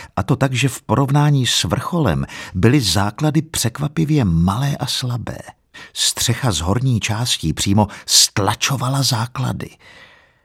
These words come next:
Celek se dal přirovnat k chorobně rozvinutému lidskému tělu, které se schýbá pod tíhou abnormálně velké hlavy. Tato konstrukce vyvolávala dojem něčeho krutého,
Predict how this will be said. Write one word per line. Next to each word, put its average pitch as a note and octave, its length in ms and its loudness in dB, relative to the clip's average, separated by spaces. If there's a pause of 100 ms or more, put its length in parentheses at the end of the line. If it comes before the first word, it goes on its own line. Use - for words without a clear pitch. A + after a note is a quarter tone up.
(180)
Celek G2+ 360 2
se G#2+ 140 0
dal F#2+ 200 2
přirovnat F#2+ 600 0
k - 340 -10
chorobně G2 640 0
rozvinutému F#2 720 0
lidskému G#2 560 0
tělu, C#2+ 480 -6 (400)
které G#2 320 -2
se D3+ 160 0
schýbá G#2 960 0 (240)
pod G#2 200 0
tíhou C3+ 520 0 (100)
abnormálně C#3+ 920 4
velké A#2+ 420 0
hlavy. F2+ 520 -2 (840)
Tato C3+ 200 -2
konstrukce B2 960 0
vyvolávala C3 600 0
dojem C3 340 2
něčeho C#3+ 400 2
krutého, A2+ 840 -4